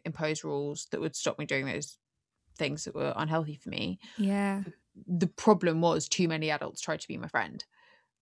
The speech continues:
Speaker 1: Um, and those adults that tried to be my friend never succeeded in making me any less, like, doing the bad things. And I look back on it and go, "Oh gosh, those adults I thought were pricks were actually the ones that were, you know, doing good by me."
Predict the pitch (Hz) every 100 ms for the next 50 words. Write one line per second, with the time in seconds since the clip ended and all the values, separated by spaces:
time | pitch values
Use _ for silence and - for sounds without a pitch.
0 | - 175 160 156 - 185 180 175 170 165
1 | - - 175 165 - 156 156 - 151 160
2 | 160 - _ _ _ - 175 170 - -
3 | 190 170 160 156 - 175 160 160 160 156
4 | 165 175 165 165 139 - - - - 170
5 | 139 - - _ _ - 175 156 147 160
6 | - 160 160 156 117 107 190 180 - _
7 | - - _ _ _ _ _ _ 202 170
8 | 175 170 170 165 - - 214 - 160 165
9 | - 175 165 160 156 - 180 180 165 -
10 | 165 - 180 175 175 160 170 120 - -
11 | _ _ _ _ _ - - - 170 -
12 | - 160 147 151 156 - - 156 - 175
13 | 110 165 156 104 160 175 - - 90 73
14 | -